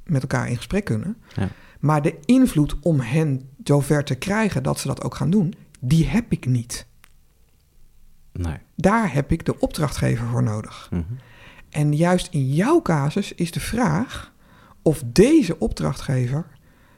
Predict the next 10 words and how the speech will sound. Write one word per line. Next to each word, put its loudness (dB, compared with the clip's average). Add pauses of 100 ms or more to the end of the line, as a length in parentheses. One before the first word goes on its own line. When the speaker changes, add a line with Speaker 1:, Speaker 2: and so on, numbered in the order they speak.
(180)
Speaker 1:
functioneel 2
bij 2
machten 0
was -4
om 2
tegen 2
zijn 0
collega's 0
te -4
zeggen, -2